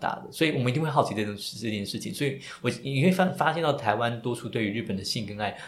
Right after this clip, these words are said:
的第一个直接的联想，其实都是讲他们的色情片。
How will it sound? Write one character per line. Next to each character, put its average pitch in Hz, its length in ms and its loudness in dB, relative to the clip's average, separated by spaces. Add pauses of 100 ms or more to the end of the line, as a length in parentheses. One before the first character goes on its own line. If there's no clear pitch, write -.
的 120 80 0
第 160 240 -2
一 - 20 -4
个 143 140 0
直 107 160 -4
接 117 140 0
的 107 80 2
联 98 220 0
想， 92 200 -2
其 - 180 -2
实 104 60 -6
都 117 80 -4
是 113 100 -4
讲 107 200 -2
他 95 80 -8
们 95 80 -12
的 95 40 -10
色 - 160 -4
情 - 220 -8
片。 - 180 -10